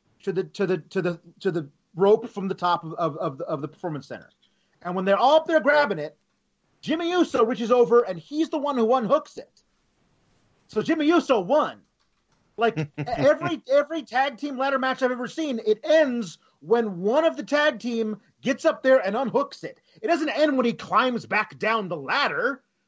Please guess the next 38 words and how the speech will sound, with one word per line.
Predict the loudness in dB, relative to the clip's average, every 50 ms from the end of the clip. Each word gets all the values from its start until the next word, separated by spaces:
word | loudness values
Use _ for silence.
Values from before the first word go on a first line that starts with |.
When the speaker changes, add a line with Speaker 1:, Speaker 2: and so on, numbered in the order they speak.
| _ -8
Speaker 1:
like, | -6 -4
'cause | -4 -2
that's | 0 0 -2 -2
what | -2 -2 0
happens | 0 0 0 -2 -4 -6 -6 -4
when | -4 -4 -4
Morrison | -4 -4 -2 -2 -4 -4 -6 -8 -10 -10
fell. | -10 _ -2 -2 0 0 0 -2 -4 -6 -8 _ _ _ _ _ _
That's | -2 -2 -2 -2 -6 -12 -12
why | -6 -2 -2 -2 -2
he | -4 -8 -12
won, | -6 -2 0 0 0 0 -4 -8
because | -14 -10 -8 -8 -8
he | -8 -10
fell | -16 _ -6 -4 -2 0 0
off | 2 0 0 0 -2
the | -6
ladders | -4 -2 0 0 -2 -2
while | -4 -6 -6
holding | -6 -6 -6 -6 -8
the | -6 -4
belts. | -2 -2 -2 -2 -4 -10 _ _ _ _ _ _ _ -10
That's | -6 -4
not | -2 0
how | 2 2 0 0
it | 0
works. | -2 -2 -2 -4 -8 -8
Now, | -4 -4 -4
if | -4 -6
it | -8 -8
had | -8 -8
been | -8 -8
a | -8 -10
singles | -12 -12 -12 -10 -6 -2 -2 -2 -2 -4
tag, | -6 -8 -6 -6 -6 -8 -8
uh, | -10 -12 -12
singles | -12 _ -10 -8 -6 -6 -8 -8 -8
match, | -8 -8 -8 -8 -12 -16 -20